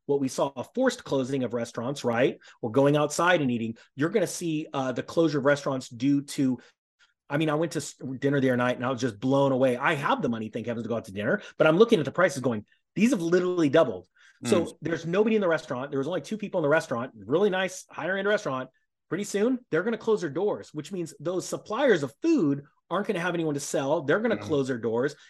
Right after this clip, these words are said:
Speaker 1: even though you have a glut of, of literally milk just getting dumped into a field. There are people all around going, "I wish I could have that. Why are you doing it?" Because they simply can't package it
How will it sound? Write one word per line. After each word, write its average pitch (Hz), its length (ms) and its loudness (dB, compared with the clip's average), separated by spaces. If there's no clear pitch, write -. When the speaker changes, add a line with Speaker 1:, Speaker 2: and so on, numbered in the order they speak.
Speaker 1:
even 247 240 2
though 240 60 4
you 214 80 4
have 170 100 2
a 131 140 -2
glut 151 420 -2
of, - 160 -8
of 143 120 -4
literally 202 500 0
milk 160 500 2
just 143 200 -4
getting 156 220 -2
dumped 170 260 -4
into 156 160 0
a 120 40 0
field. 147 480 0
There 208 100 2
are 190 60 -2
people 208 300 -6
all 185 220 2
around 185 180 2
going, 151 260 0
"I 170 120 2
wish 185 200 -2
I 165 60 -4
could 131 140 -8
have 165 240 -2
that. 143 160 -4
Why 147 100 2
are 151 40 0
you 135 120 -2
doing 156 160 -4
it?" - 100 -10
Because 143 180 -8
they 135 100 -6
simply 175 380 -6
can't 165 340 -6
package 160 440 0
it - 180 0